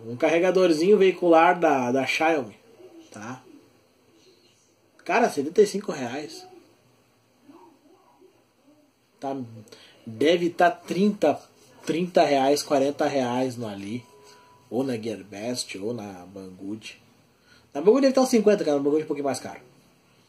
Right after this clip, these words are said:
Mas, velho, carregador veicular da Xiaomi, setenta e cinco reais. Muito caro.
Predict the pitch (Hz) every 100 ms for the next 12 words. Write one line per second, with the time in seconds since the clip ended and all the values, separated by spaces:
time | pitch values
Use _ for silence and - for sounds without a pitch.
0 | 370 370 - 370 - - _ _ _ _
1 | _ _ _ _ _ _ _ _ 135 151
2 | 135 151 208 196 127 110 - - _ _
3 | _ _ _ - _ _ _ _ _ -
4 | _ _ _ 147 156 165 175 180 185 175
5 | 175 - 175 170 180 - - 180 185 -
6 | - 170 165 151 151 - - _ _ _
7 | _ _ _ _ _ _ 147 147 147 -
8 | 143 131